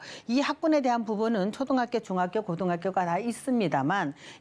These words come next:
여기에 지금 바로 옆에 목동이라는 부분이 있죠. 같이 어우러서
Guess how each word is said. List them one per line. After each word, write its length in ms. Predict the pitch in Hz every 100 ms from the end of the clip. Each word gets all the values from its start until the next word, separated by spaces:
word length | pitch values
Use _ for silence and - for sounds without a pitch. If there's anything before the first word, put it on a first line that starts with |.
| 190
여기에 300 | 214 269 285
지금 260 | 233 233
바로 280 | 160 170 208
옆에 320 | 180 156 190
목동이라는 720 | 180 180 - 294 285 233 214
부분이 380 | - 190 190 196
있죠. 380 | 165 - 160 165
같이 280 | - 175 262
어우러서 800 | 208 180 240 226 180 156 247